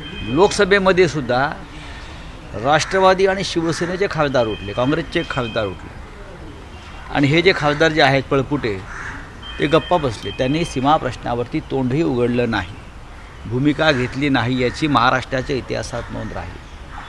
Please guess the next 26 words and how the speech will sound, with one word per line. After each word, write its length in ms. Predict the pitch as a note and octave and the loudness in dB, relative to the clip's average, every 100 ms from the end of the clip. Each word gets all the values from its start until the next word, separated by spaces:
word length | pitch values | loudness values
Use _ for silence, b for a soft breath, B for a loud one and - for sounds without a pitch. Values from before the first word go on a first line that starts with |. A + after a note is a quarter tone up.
| - - - - - - | -14 -14 -16 -16 -14 -2
मुंबई 360 | C3 D3 E3+ | 0 4 4
म्हणतात, 420 | F3 D#3 C#3+ E3 E3 - | 6 4 4 4 4 0
"एक 220 | - D#3+ - | -2 -2 0
इंचही 360 | C#3+ B2+ D#3+ | -2 2 0
जमीन 340 | D3 C#3 D3 C#3+ | 2 2 2 2
देणार 300 | B2+ C3 C3+ | 2 2 2
नाही, 300 | A#2+ G2+ F#2+ - - - - - - - - - - - - - - - - - - - - | 0 -2 -6 -10 -14 -14 -12 -14 -14 -16 -16 -16 -16 -16 -14 -14 -14 -14 -14 -14 -16 -16 -4
मी 140 | C3+ D#3 | 0 4
अमित 280 | C#3 C#3+ | 4 4
शहांचं 400 | D#3 D3+ C#3+ C3+ | 4 4 4 6
ऐकणार 400 | C#3+ C3 C#3 C#3+ | 6 6 4 2
नाही." 320 | C3+ C3 B2+ G#2+ F2 | 4 2 2 -2 0
मग 120 | C#3+ | 6
अमित 240 | C#3+ D#3+ | 6 6
शहा 140 | D#3 F3 | 4 4
मध्यस्थी 400 | D3+ C#3+ D#3 F3 | 4 2 0 2
कसली 280 | E3 D3+ E3+ | 2 2 4
करणार 300 | D#3+ C3+ A2 | 6 6 0
आहेत? 100 | G2 - - - - - - - - - - - - - - - - - | -4 -14 -16 -14 -14 -14 -14 -14 -14 -12 -12 -14 -12 -12 -12 -14 -14 2
काल 160 | C3 D3 | 6 8
जे 100 | D#3+ | 6
म्हटलं 300 | D3 C#3+ F#3+ | 4 6 4
ना 80 | |
मध्यस्थी 440 | G3+ D#3 C#3+ D#3 E3 | 6 4 2 2 2
करणार 320 | C#3 B2+ B2+ | 2 2 2
आहे, 280 | G#2+ A2+ | 0 -4